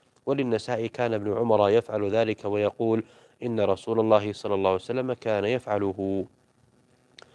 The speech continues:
وأخرج مسلم عن جابر بن عبد الله رضي الله عنهما أن رسول الله صلى الله عليه وسلم لما قدم مكة أتى الحجر فاستلمه،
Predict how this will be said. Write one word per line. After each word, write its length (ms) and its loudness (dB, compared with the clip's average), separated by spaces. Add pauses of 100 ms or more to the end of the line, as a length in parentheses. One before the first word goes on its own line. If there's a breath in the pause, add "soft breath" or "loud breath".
(440 loud breath)
وأخرج 300 4
مسلم 300 2
عن 160 2
جابر 300 2
بن 100 -2
عبد 180 -2
الله 320 2
رضي 240 2
الله 340 4
عنهما 400 -2
أن 120 -2
رسول 360 -4
الله 340 2
صلى 200 -6
الله 380 0
عليه 120 -2
وسلم 420 -4
لما 380 0
قدم 460 -4
مكة 480 -6
أتى 180 -8
الحجر 600 -2
فاستلمه، 760 -4